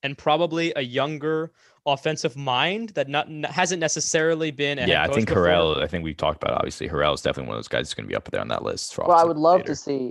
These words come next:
Speaker 3: is Lincoln Riley and a veteran defensive coordinator, like,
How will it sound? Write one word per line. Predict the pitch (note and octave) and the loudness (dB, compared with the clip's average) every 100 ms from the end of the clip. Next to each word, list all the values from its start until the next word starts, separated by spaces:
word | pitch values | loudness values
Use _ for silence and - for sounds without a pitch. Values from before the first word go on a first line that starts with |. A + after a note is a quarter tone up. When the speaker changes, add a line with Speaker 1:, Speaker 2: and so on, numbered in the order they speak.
| C3 | -6
Speaker 3:
is | C3 | -4
Lincoln | C#3 C3+ B2+ | -6 -6 -6
Riley | A#2+ B2+ C3 C3+ C#3 - | -4 -2 -2 -4 -6 -8
and | C3 | -6
a | A#2+ | -4
veteran | B2 B2+ B2+ B2+ | 2 2 2 0
defensive | B2+ B2 B2 B2 B2 | -4 -6 -6 -8 -10
coordinator, | - B2+ B2 B2 B2 B2+ _ - | -6 -6 -4 -4 -4 -6 _ -2
like, | A#2 A#2 | -2 -2